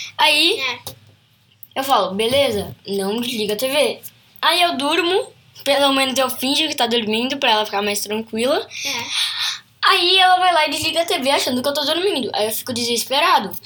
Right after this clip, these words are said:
Speaker 1: Aí sabe o que eu faço? Eu coloco o cobertor em cima de mim e pego o travesseiro, puxo pra baixo e coloco minha cara no travesseiro.
Speaker 2: É,
Speaker 1: Eu faço
Speaker 2: então,
Speaker 1: isso.
Speaker 2: agora, é,
Speaker 1: Ah.
Speaker 2: relacionado pra essa pergunta, essa coisa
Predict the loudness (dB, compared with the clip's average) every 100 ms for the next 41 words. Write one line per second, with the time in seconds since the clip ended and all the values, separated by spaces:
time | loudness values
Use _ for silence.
0 | -2 0 2 2 0 0 -2 2 2 2
1 | -2 -8 -10 -6 0 4 4 2 -4 -4
2 | -10 -4 0 0 2 0 0 -6 -6 -2
3 | 0 0 0 0 0 0 -2 -8 -14 -6
4 | 0 0 6 6 6 2 0 0 0 0
5 | 0 -4 -2 -2 -2 -2 2 2 2 0
6 | -4 -2 -2 -4 -2 -2 0 -2 -2 -2
7 | 0 0 2 0 -2 -8 _ -2 0 2
8 | 2 2 0 2 0 0 -4 -12 _ _
9 | -6 -2 0 0 0 -2 -2 -2 0 -2
10 | -2 0 0 -2 -4 -2 -2 -2 -6 -8
11 | -8 -12 -12 -10 -10 -12 -2 -2 0 -4